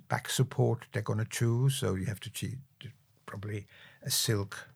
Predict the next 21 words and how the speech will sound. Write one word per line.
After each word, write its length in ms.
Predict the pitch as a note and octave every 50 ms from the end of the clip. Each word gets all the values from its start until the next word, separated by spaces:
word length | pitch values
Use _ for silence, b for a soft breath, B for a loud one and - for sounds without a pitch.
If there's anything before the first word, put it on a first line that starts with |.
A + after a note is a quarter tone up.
| - -
organza 600 | - - - - A#2+ G2+ G2+ A#2 A#2 - - -
or 80 | G#2+ G#2+
something 440 | - - A#2 A2+ A2 - - A2
like 280 | A2 G#2 G2 G#2 G#2 -
that, 340 | - A2+ A#2 C#3 E3+ - F#3
or, 160 | B2 A2+ A2 -
or, 340 | - C3+ B2+ B2 A#2+ - - -
or 220 | C#3+ C#3 A#2 G#2+ G2+
a 60 | G#2+
strong 440 | - - - - G#2+ G#2 G2+ G2+ G2+
net. 300 | G#2+ B2 C#3 C3+ - A#2+ A#2+ C3+ C3+ - -
Who 160 | C3+ B2+ C3
knows? 400 | A#2 G#2+ G2+ G2 G#2 G2+ - - A#2 A#2+
They, 160 | - G#2+ G#2+ G2+
they, 280 | - - A2 A2+ A#2
that's 340 | G#2+ - G#2 F#2 - - - - -
one 180 | - A2+ G2 G2
thing 240 | - - G#2 F#2 F#2
they 220 | G2 G2+ F#2+ F#2+
have 220 | F2+ - A2 - -
to 200 | - F#2+ F2+